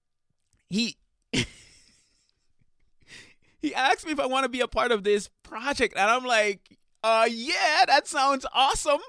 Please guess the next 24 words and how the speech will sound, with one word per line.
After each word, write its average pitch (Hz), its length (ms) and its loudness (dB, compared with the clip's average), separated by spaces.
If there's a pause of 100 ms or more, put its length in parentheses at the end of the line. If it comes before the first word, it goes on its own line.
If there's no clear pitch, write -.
(1160)
So 240 460 2
sign 269 340 -2
me 320 140 -6
up." - 260 -6 (1080)
Now, 185 440 -4 (240)
all 262 300 -2
along, 165 440 0
I'm, 175 200 -4 (800)
you 135 140 -12
know, 127 80 -8 (840)
because 240 360 -4
of 247 80 -8
everything 208 340 -4
that's 190 180 -4
going 165 260 -2
on, 147 300 -2
in 165 120 -4
my 180 160 0
mind, 196 360 0
this 196 140 -10
is 208 80 -8
what 165 180 2
I've 151 120 0
concluded 120 580 -6